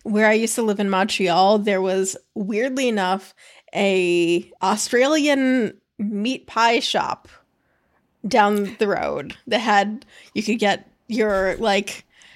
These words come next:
meat pie with peas and mashed potatoes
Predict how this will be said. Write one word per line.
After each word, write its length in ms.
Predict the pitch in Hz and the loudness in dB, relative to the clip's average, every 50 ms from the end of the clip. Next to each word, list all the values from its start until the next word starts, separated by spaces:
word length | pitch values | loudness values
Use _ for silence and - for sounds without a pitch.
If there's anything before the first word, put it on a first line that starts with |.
| - _ _ _ _ _ _ _ _ - | -20 _ _ _ _ _ _ _ _ -12
meat 340 | 226 208 233 247 208 - - | -8 -6 -4 -4 -4 -6 -4
pie 800 | 240 254 240 254 262 262 277 285 294 294 302 302 294 294 254 - | 0 4 6 8 8 8 8 6 4 4 2 0 -2 -2 -4 -4
with 760 | - 240 226 226 214 214 214 202 190 190 190 196 214 - - - | -4 -6 -2 0 2 4 4 4 4 2 2 0 -2 -4 -12 -16
peas 720 | - - 240 247 254 254 254 254 254 254 254 254 247 240 - | -6 -4 -2 0 0 0 0 0 0 0 -2 -2 -2 -2 -2
and 540 | - - 208 202 185 185 190 190 190 185 185 | -2 0 2 2 2 0 0 0 -2 0 0
mashed 280 | 185 175 247 - - | 0 0 0 -2 -4
potatoes 1400 | - - 226 220 214 208 214 208 226 226 233 233 233 226 226 226 226 226 226 226 233 233 240 254 - - - - | -4 -2 2 2 2 4 4 4 4 4 4 2 2 2 4 2 2 2 2 2 0 0 0 -2 -4 -4 -6 -10